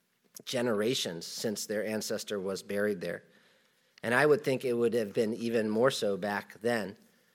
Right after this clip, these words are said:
But also, why did Joseph want his bones to go back there? Why did Jacob want his family to go to all the effort to take him back?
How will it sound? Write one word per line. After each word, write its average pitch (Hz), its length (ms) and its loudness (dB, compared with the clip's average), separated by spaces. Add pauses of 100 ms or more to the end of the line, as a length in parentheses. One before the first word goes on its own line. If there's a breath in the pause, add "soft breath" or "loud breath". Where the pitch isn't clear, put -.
(240 soft breath)
But 135 140 4
also, 147 640 8
why 151 320 6
did 175 160 0
Joseph 151 520 4
want 135 180 2
his 123 180 0
bones 143 420 4
to 120 100 -4
go 107 140 0
back 92 280 -4
there? 85 340 -6
Why 120 240 4
did 143 160 0
Jacob 135 400 0
want 123 140 4
his 113 120 0
family 135 420 2
to 110 80 0
go 113 220 4
to 117 180 -2
all 120 180 2
the 117 120 2
effort 113 240 -2
to - 80 -14
take 110 220 -2
him 147 200 0
back? 98 360 -4